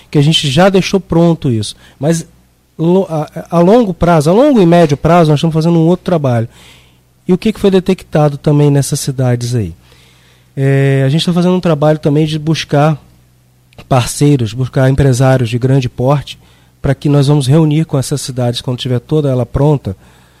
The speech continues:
é, esse levantamento, essa demanda, nós vamos buscar, vamos trazê-los aqui pra poder ter investimentos grandes. E a gente detectou que a maioria dessas cidades, né, ou algumas delas,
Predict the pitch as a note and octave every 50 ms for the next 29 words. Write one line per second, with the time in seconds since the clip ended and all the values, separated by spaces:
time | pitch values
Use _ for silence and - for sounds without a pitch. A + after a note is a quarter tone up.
0 | _ _ _ _ _ _ _ - C3 B2 A#2+ A#2+ A#2+ A#2+ A#2 A#2 A#2 A2+ A2 A2
1 | G#2+ A2+ B2 A#2 - C#3+ B2+ B2 B2 C3+ C3+ - C3+ A#2+ B2+ C3 B2+ - B2 -
2 | - B2 A#2 B2 A#2 A#2 B2+ D3 E3 E3+ E3 E3 E3 - - - _ _ _ _
3 | - D#3 - - C3+ A#2+ C#3 C#3+ C#3+ C#3 E3+ D#3 - - - D3+ D3+ D#3 D#3+ D#3+
4 | - D#3+ D3+ C3+ B2 C3+ C#3+ D3+ D#3 D3+ C3+ C#3 C#3 - - - D#3 E3 F3+ F3+
5 | - _ _ _ _ - D3+ C#3+ - D#3 C#3+ C#3+ D3 - - _ _ _ _ _
6 | _ _ _ _ - A3 A#3 G3+ G3 F#3+ - - D#3+ D3+ D3 C3+ - - - -
7 | - - B2 B2+ B2 A2+ F#2+ F2 E2+ - - - _ _ _ _ _ _ _ _
8 | C#3 C#3+ C#3+ D#3 F3+ F3 - F3 E3+ - F3 E3+ - - - F3 F3+ F#3 E3+ -
9 | - - - - D#3+ E3+ E3+ E3+ E3+ E3+ E3 E3 D#3+ D#3 D3+ D3+ C#3+ C#3 C3 B2+
10 | B2 B2+ A#2+ - - _ _ _ _ _ _ _ _ _ _ - C#3 D3+ D#3+ E3
11 | D#3+ D#3+ E3+ E3 D#3+ C#3+ - D#3+ - - C3 A#2+ C3 C#3 D3 C#3+ A#2+ A2 G#2 -
12 | - - - - A#2+ B2+ C3+ B2 G#2 A2 B2 C3+ C3+ B2+ A#2+ A2 A#2+ B2 A#2+ A#2
13 | A2 A2+ B2+ C3+ C3+ B2+ -